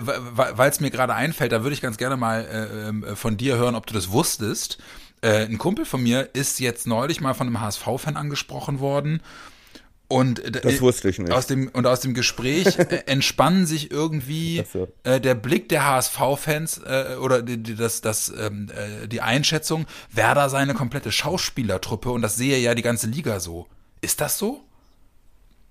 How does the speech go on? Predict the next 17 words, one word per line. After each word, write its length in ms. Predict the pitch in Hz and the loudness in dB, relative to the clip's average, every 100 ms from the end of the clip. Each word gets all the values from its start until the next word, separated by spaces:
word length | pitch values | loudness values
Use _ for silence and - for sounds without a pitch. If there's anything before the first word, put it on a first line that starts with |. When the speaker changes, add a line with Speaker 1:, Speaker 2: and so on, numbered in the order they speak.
| _ _ - - - | _ _ -20 -20 -4
Speaker 1:
Wirst, 300 | 110 135 143 - - 107 | 4 4 4 -4 -4 0
wird 200 | 117 123 | 0 0
Werder 400 | 104 98 160 165 | 0 4 2 2
als, 280 | 123 113 - | -2 -2 -2
als, 500 | - 107 107 - - | -2 -2 0 0 0
als 300 | - 98 95 | -4 -4 0
Schwalbentruppe 880 | - - 107 156 175 - 190 196 196 | 0 2 2 2 -2 -4 -6 -4 -4
wahrgenommen? 540 | 185 190 185 190 220 302 _ _ _ _ - | -4 -4 -4 -6 -8 -14 _ _ _ _ -8
Ich 60 | |
hab 80 | 131 | -4
mich 80 | 113 | -2
da 80 | 101 | -2
Speaker 2:
Ehrlich 120 | 80 | 0
Speaker 1:
total 100 | 80 | 2
drüber 180 | 139 131 | 4 4
Speaker 2:
gesagt, 120 | 98 78 | 4 2
Speaker 1:
gewundert. 360 | 165 101 87 | 2 0 -4